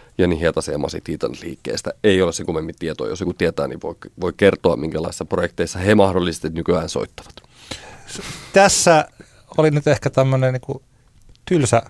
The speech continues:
Speaker 2: mutta totuudenmukainen vastaus, että ei ole tapahtunut mitään, että hän olisi vaikka jossakin tuolla, en mä tiedä mitä tekemässä,
Speaker 1: Niin.
Speaker 2: mutta tota, hän vaan lopetti musiikin te-, tekemisen, meni as-, meni omassa elämässään eteenpäin.
Speaker 1: Kyllä, kyllä.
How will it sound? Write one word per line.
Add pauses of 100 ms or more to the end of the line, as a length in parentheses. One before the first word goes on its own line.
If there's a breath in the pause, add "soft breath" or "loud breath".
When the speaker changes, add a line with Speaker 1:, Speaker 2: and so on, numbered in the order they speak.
(100)
Speaker 2:
mutta (100)
totuudenmukainen
vastaus,
että
ei
ole
tapahtunut
mitään,
että
hän
olisi
vaikka
jossakin
tuolla, (240)
en
mä
tiedä
mitä
tekemässä,
Speaker 1:
Niin.
Speaker 2:
mutta (100)
tota,
hän
vaan
lopetti
musiikin
te-,
tekemisen,
meni
as-,
meni
omassa
elämässään
eteenpäin.
Speaker 1:
Kyllä,
kyllä.